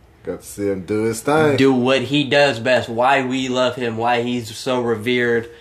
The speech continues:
Speaker 2: And why he's getting the praise that he's getting today. And will for the rest of his life. Regardless if he had passed or not. It was because of this. And, baby girl, I'm finna show you why.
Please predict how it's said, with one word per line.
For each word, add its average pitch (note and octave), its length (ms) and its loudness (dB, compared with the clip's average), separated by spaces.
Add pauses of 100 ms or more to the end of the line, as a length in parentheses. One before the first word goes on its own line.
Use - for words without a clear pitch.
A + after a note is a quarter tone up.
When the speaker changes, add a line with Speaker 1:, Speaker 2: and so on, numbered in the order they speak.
(400)
Speaker 2:
And A#2 200 0
why A#2+ 300 4
he's A#2 340 -4
getting A#2 440 0
the G#2+ 80 -4
praise A#2 420 0
that A2 160 -2
he's A2+ 180 -4
getting A2+ 340 0
today. A2 520 -2 (260)
And A2 280 0
will A#2 240 6
for A2 160 -4
the G#2+ 100 0
rest A2+ 280 0
of G#2+ 100 -4
his G#2+ 180 -2
life. G#2+ 480 -4 (320)
Regardless A2+ 580 0
if A2+ 120 -6
he A2+ 100 0
had G2+ 160 0
passed A2 380 -2
or A2 80 2
not. G#2 420 -4 (460)
It A#2+ 80 2
was A2 220 0
because A2 340 -2
of G#2 120 -2
this. G#2+ 440 0
And, G#2 380 -4 (340)
baby A#2 260 2
girl, A2 280 2
I'm A2 120 -2
finna G#2+ 240 -4
show A2 160 0
you A2 180 0
why. G#2+ 280 -4